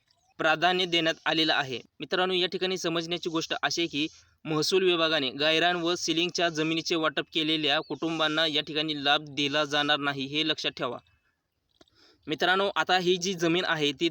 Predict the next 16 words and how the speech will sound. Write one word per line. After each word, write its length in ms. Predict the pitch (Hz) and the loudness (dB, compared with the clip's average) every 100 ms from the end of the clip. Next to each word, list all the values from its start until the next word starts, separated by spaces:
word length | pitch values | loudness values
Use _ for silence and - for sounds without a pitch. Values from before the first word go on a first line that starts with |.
| - | 0
तुम्हाला 300 | 170 165 175 | 0 2 2
जमीन 300 | 160 165 175 | 2 0 0
जर 140 | 160 180 | 0 2
या 220 | 170 165 165 | 2 2 2
योजनेमार्फत 800 | 165 147 160 160 147 - 156 147 135 143 | 0 0 -2 0 -2 -2 -6 -6 -10 -6
भेटली 320 | 147 156 123 - | -4 0 -2 0
तर 180 | 160 - | 0 0
या 160 | 151 156 | -2 -2
ठिकाणी 320 | 170 165 165 | 0 -2 -2
तुम्हाला 320 | 160 160 165 170 - - - | -2 2 2 0 -8 -20 -6
ती 80 | 160 | -4
स्वतः 280 | 165 147 175 | -2 -2 0
कसावं 280 | 160 170 160 | 0 0 2
लागणार 300 | 160 156 151 | 2 2 2
आहे, 140 | 147 151 | 2 2
म्हणजे 380 | 151 151 165 | -2 0 -2